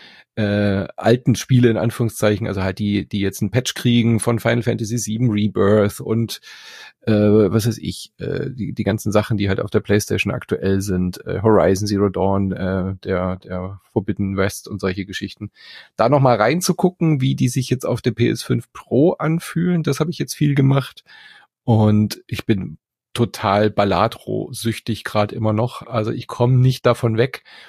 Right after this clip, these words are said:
Und das ist jetzt tatsächlich so ein Fall, da habe ich den Podcast jetzt dazu gemacht, weil ich gedacht habe, jetzt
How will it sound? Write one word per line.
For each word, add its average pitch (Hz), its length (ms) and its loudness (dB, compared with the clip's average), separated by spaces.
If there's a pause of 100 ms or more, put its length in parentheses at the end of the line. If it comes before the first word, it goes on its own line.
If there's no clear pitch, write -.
(280)
Und 127 160 2
das 139 100 4
ist 156 100 2
jetzt 135 200 2
tatsächlich 127 420 0
so 127 60 -2
ein 117 100 0
Fall, 120 220 -2
da 117 100 2
habe 113 100 0
ich 120 60 -2
den 120 160 -4
Podcast 131 400 -2
jetzt 123 220 -4
dazu 120 240 0
gemacht, 120 520 -2 (380)
weil 139 240 2
ich 135 180 -4 (160)
gedacht 135 320 0
habe, 127 140 -2
jetzt - 340 -2